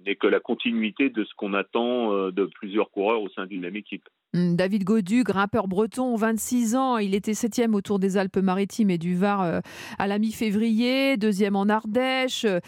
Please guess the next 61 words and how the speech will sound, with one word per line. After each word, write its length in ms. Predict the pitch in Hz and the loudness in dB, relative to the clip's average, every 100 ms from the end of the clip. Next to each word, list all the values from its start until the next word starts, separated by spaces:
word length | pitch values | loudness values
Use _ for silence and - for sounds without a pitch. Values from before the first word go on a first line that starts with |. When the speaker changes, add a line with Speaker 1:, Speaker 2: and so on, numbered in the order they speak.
| - - | -10 -4
Speaker 2:
derrière 240 | 202 214 233 | 0 2 2
Alaphilippe 500 | 214 202 - 285 403 | 0 -2 -4 -2 0
d'ailleurs 300 | 196 196 196 | 2 0 -2
qui 160 | - | -2
a, 180 | 175 170 | 0 0
qui 140 | - | 0
a 40 | 180 | -2
été 200 | 180 208 | 0 0
bon 260 | 190 277 | 0 0
aujourd'hui 400 | 269 202 190 190 196 | 2 2 2 2 2
aussi, 360 | 185 - 294 392 - - - - | 0 0 2 2 -2 -14 -4 0
euh, 40 | 190 | 2
mais 100 | 190 | 2
de 60 | |
l'autre 160 | 202 - | 2 0
côté, 340 | 240 - 262 | -2 2 2
hein, 140 | 202 190 | 2 2
de 60 | |
la 80 | 175 | 0
Tirreno 500 | 170 185 185 190 185 | 0 2 4 4 4
Adriatico, 800 | 180 127 180 196 180 - - 269 | 2 0 0 0 0 -2 -2 2
on 60 | 220 | 2
en 80 | 185 | 2
parlera 280 | 175 180 | 0 0
tout 160 | 180 208 226 | -2 -4 -2
à 100 | 208 | 0
l'heure. 360 | 285 320 233 - - - | 2 2 0 -4 -14 -6
Euh, 80 | 202 | 0
c'est, 340 | 220 - 320 311 | 0 0 0 0
c'est 200 | - - | -2 -2
un 100 | 294 | -2
coureur 320 | 269 302 370 - | 0 0 0 0
qui 160 | 254 | 0
monte 240 | 254 392 339 | 0 0 -2
en 80 | |
puissance, 640 | 294 269 262 294 311 370 - | -2 -2 0 0 0 -2 0
euh, 180 | 202 196 - - - | 0 0 -2 -10 -4
et 140 | 226 | -2
qui 200 | 220 - | 0 0
devient, 440 | 226 262 226 247 320 349 311 | 2 2 2 0 2 2 2
euh, 340 | 226 208 208 | 2 4 2
bon, 160 | 180 226 | 2 0
ben, 160 | 220 208 | 0 -2
qui, 220 | - 214 | -2 -4
qui 160 | - | 0
j'imagine 500 | 214 247 240 233 311 285 | 4 4 4 2 0 2
a, 200 | 214 180 | 2 0
a, 560 | 160 175 180 185 180 | 0 0 0 0 0
a, 140 | - 175 | -2 0
a 20 | |
envie 640 | 196 220 208 220 330 339 | 2 4 4 4 4 4
d'aller 240 | 202 196 208 | 2 2 0
plus 220 | - 247 | 2 2
loin 180 | 247 254 | 4 2
encore 340 | 233 320 320 | 2 2 0
dans, 120 | 240 226 | 2 0
dans, 180 | 220 | -2
dans 120 | 208 233 | 0 -2
ce 80 | |
Paris-Nice. 400 | - 240 254 330 | 0 0 0 -2
Quel, 160 | - 240 | 0 -2